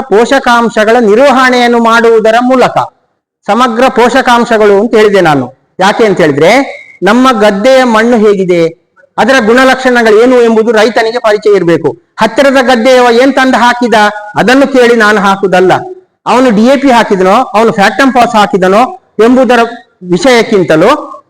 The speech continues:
ನಾನು ಏನ್ ಹಾಕ್ಬೇಕು ಅಂತ ಹೇಳುವಂತಹದ್ದು ಇಲ್ಲಿ ಮುಖ್ಯವಾದಂತ ವಿಚಾರ. ಹಾಗಾಗಿ ಕೀಟ ರೋಗಗಳ ಗುರುತಿಸುವಿಕೆ, ಸಮಗ್ರ ಪೋಷಕಾಂಶಗಳ ನಿರ್ವಹಣೆ.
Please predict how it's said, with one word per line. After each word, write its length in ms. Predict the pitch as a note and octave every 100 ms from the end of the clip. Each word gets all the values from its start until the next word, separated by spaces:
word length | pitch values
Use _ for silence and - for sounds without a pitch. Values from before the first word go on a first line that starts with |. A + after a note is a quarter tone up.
| _ -
ನಾನು 260 | G3+ C#4+
ಏನ್ 180 | D4+ C#4+
ಹಾಕ್ಬೇಕು 580 | B3+ B3+ B3 A#3+ A#3+ A#3
ಅಂತ 160 | A3+ A3+
ಹೇಳುವಂತಹದ್ದು 760 | A3 A3 G#3+ A3 G#3 A#3 C#4
ಇಲ್ಲಿ 200 | A3 A3+
ಮುಖ್ಯವಾದಂತ 640 | A3+ G3+ A#3 G#3 G3+ G3 G3
ವಿಚಾರ. 340 | A3 G3+ F3+ C3+
ಹಾಗಾಗಿ 680 | - _ F#3 G3 G#3+ G3 F#3 - - _ _ _ _ _
ಕೀಟ 220 | A#3 A#3+ B3
ರೋಗಗಳ 480 | A#3 A#3 A#3 A3+ A3
ಗುರುತಿಸುವಿಕೆ, 1040 | G3+ G#3+ A#3 A3+ A#3 A3+ C4 C#4 C4+ - -
ಸಮಗ್ರ 360 | G3+ A#3 G#3 A3+ E3 - - - -
ಪೋಷಕಾಂಶಗಳ 840 | A3+ A#3 B3 A#3 A3+ A3 A#3 A3+
ನಿರ್ವಹಣೆ. 560 | A3+ G#3+ A#3 G#3+ F#3+ D#3